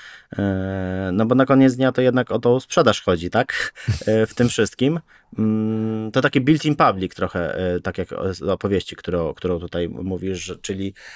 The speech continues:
e, budujemy publicznie, dzielimy się tym, pokazujemy. Mm, może nie publicznie w tym sensie, wszyscy ludzie z tego świata, patrzcie, jaki produkt robię, tylko tak w, w podgrupie,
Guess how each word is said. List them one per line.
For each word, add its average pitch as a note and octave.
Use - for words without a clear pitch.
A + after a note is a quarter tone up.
e, F#2
budujemy A#2+
publicznie, A#2
dzielimy A#2
się A2
tym, G#2+
pokazujemy. G#2
Mm, G#2+
może A#2
nie C3+
publicznie A#2+
w -
tym A2+
sensie, G#2+
wszyscy A2
ludzie A2
z -
tego A2
świata, G#2+
patrzcie, -
jaki G#2
produkt G#2
robię, B2+
tylko E3
tak C#3+
w, A#2+
w -
podgrupie, D3